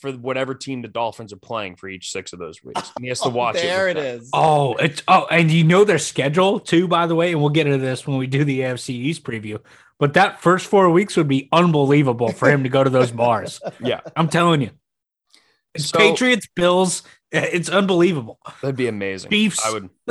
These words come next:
Speaker 1: I would love that. I also have, uh, amazing story involving two Buffalo Bills fans I met at the bar that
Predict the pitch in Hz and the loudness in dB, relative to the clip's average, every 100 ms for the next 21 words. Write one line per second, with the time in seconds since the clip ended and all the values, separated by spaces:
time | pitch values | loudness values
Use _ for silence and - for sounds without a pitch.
0 | - - - - - 120 117 113 110 92 | -6 -6 -10 -10 -4 -4 -2 -2 -2 -4
1 | 90 113 123 139 143 123 117 104 95 _ | -6 -4 -2 -2 -2 -4 -4 -4 -6 _
2 | - 107 92 87 _ - 117 110 113 110 | -12 -8 -8 -12 _ -16 -12 -8 -6 -4
3 | 107 98 92 - 107 101 92 92 - _ | -6 -10 -12 -8 -6 -6 -6 -10 -16 _
4 | 110 107 104 101 98 95 117 110 98 98 | -16 -8 -6 -6 -8 -12 -10 -8 -6 -6
5 | 104 98 98 95 90 - 87 87 90 101 | -6 -8 -6 -8 -8 -12 -14 -14 -10 -10
6 | 95 90 90 92 87 87 85 85 - 98 | -8 -10 -10 -14 -10 -10 -10 -14 -10 -10